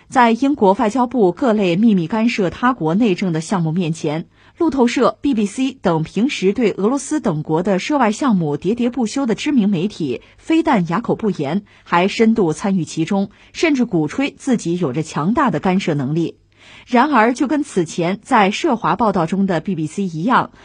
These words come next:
路透社也否认自己有做错什么，并展现出了惊人的傲慢。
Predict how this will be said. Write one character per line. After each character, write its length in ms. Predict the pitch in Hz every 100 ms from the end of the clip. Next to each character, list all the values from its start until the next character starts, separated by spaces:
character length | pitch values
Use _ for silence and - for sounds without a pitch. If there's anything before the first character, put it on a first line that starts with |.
| -
路 160 | 285 302
透 160 | 294
社 280 | 277 285 202 -
也 180 | 165
否 260 | 208 175 139
认 220 | 180 190
自 160 | - 185
己 260 | 156 151 147
有 160 | 139
做 160 | 139 170
错 160 | 160 147
什 160 | 123
么， 180 | 143 - _ - -
并 240 | 247 202
展 240 | 190 160 143
现 220 | - 185
出 180 | - 185
了 80 | 160
惊 240 | 262 285
人 160 | 202 151
的 60 |
傲 180 | - 175
慢。 280 | 151 139